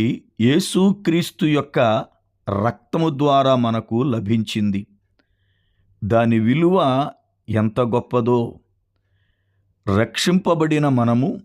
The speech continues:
రక్షణ విలువను గ్రహించి, దేవుని పిల్లలుగా ఆయన యొక్క సన్నిధానములో ఎదగడం అనేది ఆశీర్వాదకరం.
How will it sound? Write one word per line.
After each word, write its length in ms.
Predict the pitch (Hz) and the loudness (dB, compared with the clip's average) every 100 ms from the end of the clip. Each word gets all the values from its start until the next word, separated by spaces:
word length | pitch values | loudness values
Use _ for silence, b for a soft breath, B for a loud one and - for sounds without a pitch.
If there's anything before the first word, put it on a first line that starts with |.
| _ _ _ _ _ _ | _ _ _ _ _ _
రక్షణ 580 | 104 117 - - 185 175 165 | -2 -2 -2 -2 0 0 0
విలువను 400 | 143 151 147 143 117 | 0 0 0 0 0
గ్రహించి, 520 | 113 104 117 - 127 - - _ _ _ _ _ _ _ - | 0 0 -2 -2 -4 -6 -10 _ _ _ _ _ _ _ -16
దేవుని 580 | 95 120 160 175 185 170 - | -2 2 2 2 2 0 -2
పిల్లలుగా 580 | 127 135 143 139 127 107 107 - _ _ _ _ _ _ _ _ - | -2 0 0 0 0 0 -2 -6 _ _ _ _ _ _ _ _ -2
ఆయన 240 | 117 127 127 | 0 2 0
యొక్క 160 | - 113 - | -2 -6 -2
సన్నిధానములో 800 | 127 151 143 151 156 151 143 143 143 117 | 0 0 0 0 0 0 0 0 0 -2
ఎదగడం 460 | 113 127 135 131 127 113 - 113 | 0 0 0 0 -2 -4 -6 -2
అనేది 420 | 120 120 110 101 107 - _ _ _ _ - | 0 0 0 -2 -4 -12 _ _ _ _ -4
ఆశీర్వాదకరం. 1080 | 98 127 - 131 123 120 110 107 113 104 | -2 -2 -2 -2 0 0 0 -2 -4 -6